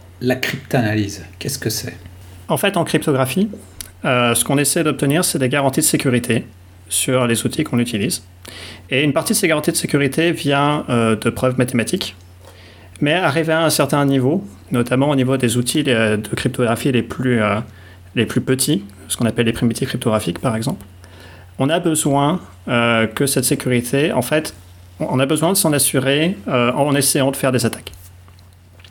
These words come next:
Speaker 2: Euh, c'est un peu paradoxal, c'est-à-dire que pour s'assurer de, que quelque chose est sûr, on va essayer de le casser, entre guillemets, de trouver des vulnérabilités. Et ça, c'est, euh, c'est,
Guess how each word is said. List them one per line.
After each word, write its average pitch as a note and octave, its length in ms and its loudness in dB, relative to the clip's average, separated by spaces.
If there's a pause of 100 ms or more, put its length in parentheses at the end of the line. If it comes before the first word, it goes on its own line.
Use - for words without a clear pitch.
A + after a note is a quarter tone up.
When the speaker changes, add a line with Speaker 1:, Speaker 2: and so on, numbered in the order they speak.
(240)
Speaker 2:
Euh, A#2 120 2
c'est C3+ 220 -2
un C#3 60 0
peu E3 120 0
paradoxal, C3 680 -2 (800)
c'est-à-dire B2+ 420 -2
que D3 160 2
pour C3+ 400 2
s'assurer D#3+ 400 0
de, B2+ 240 2
que A#2+ 240 0
quelque C3 180 0
chose C3+ 220 2
est - 20 4
sûr, E3 500 0 (300)
on B2+ 80 0
va A#2 220 2
essayer D#3+ 300 0
de D3+ 100 0
le A#2+ 160 2
casser, C3+ 480 0 (100)
entre - 220 -8
guillemets, A#2+ 320 -2 (920)
de A#2 140 -2
trouver C3+ 320 0
des E3+ 80 2
vulnérabilités. C3 800 0 (720)
Et C#3+ 60 -2
ça, D#3+ 240 2
c'est, E3 500 2
euh, B2 280 2
c'est, C3 180 -2